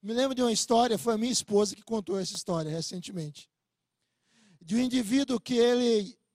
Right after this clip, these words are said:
ele não dormia.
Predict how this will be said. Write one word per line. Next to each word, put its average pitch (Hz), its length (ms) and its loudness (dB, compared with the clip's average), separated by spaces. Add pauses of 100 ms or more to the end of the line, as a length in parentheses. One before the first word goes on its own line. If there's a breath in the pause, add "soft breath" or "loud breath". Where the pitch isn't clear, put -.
(160)
ele 226 240 0
não 240 960 0 (460)
dormia. 202 920 0